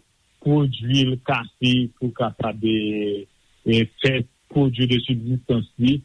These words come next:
li pral oblije pou kapab de mwayen pou viv, li pral oblije rantre nan site komèsyal pou pral fè bou li yo, kwa. Nenpòt kòman, sa di, yo ratrape yo. Donk, vwala, on stil le modèl sosyal, ben, di,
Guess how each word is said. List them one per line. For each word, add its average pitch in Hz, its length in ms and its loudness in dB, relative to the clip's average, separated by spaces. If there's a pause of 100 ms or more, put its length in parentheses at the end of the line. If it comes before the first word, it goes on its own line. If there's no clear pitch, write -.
(240)
li 135 120 2
pral 151 240 0
oblije 147 460 0
pou 170 220 -12
kapab 170 320 -2
de 131 200 0
mwayen 127 520 -2
pou 117 200 0
viv, 175 280 -2
li 139 140 -4
pral 131 220 0
oblije 127 380 0
rantre 135 380 -2
nan 139 140 -6
site 139 320 -2
komèsyal 135 640 -2
pou 131 220 -2
pral 131 220 -2
fè 123 140 0
bou 147 180 0
li 202 140 2
yo, 196 140 4
kwa. 127 240 -4 (320)
Nenpòt 147 560 0
kòman, 156 540 0
sa 127 220 -8
di, 143 280 2
yo 127 220 4
ratrape 135 560 -2
yo. 196 180 2
Donk, 120 300 -6
vwala, 185 400 -2 (580)
on 226 180 2
stil 185 360 -2
le 160 120 2
modèl 151 380 2
sosyal, 165 520 0
ben, 156 500 0
di, 143 220 0